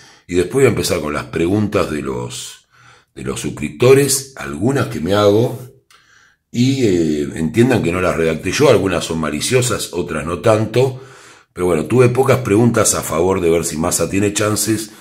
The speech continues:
pero yo quiero ver si Massa tiene chances de hacerlo. Disculpen la introducción, pero era necesaria. Vamos ya a ver qué cartas nos vienen.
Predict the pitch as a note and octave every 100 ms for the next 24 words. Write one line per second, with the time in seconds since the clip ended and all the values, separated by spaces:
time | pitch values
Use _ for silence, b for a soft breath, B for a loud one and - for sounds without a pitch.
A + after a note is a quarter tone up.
0 | B B _ A#2 A2+ A2 G2 G2+ G2 G2
1 | E2+ D#2 D#2+ - C#2 C#2 - C#2 C2+ C2+
2 | C2+ - C2 C2 - B1+ B1 B1+ - -
3 | - B B B B - G#2 F#2+ G2 F2
4 | E2+ F2+ - C3 F#2 F#2 E2+ G#2+ B2+ B2
5 | - A#2+ A#2+ G#2 B B B - A2+ B2
6 | F2+ - G2+ F2+ G2+ F#2+ A2+ G2+ G2+ G2
7 | F2+ G2 D2 C#2+ D2+ F#2+ G2 F#2+